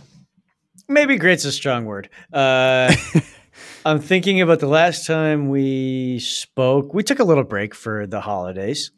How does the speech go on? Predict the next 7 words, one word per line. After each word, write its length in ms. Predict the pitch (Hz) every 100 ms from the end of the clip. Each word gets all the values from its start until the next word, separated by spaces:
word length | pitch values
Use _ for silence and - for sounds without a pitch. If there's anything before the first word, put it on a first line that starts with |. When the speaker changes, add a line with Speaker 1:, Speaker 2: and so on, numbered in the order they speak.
| _
Speaker 2:
That's 240 | 120 120 -
right. 180 | 78 - _ _ _ _ _ - -
Speaker 1:
Uh, 640 | 98 98 92 92 92 85 - _ _ _ _ _ -
and 760 | 110 104 104 104 101 101 101 -
yeah, 200 | 156 120
quiet 440 | - 147 147 147
holiday 720 | 139 143 143 139 139 143 139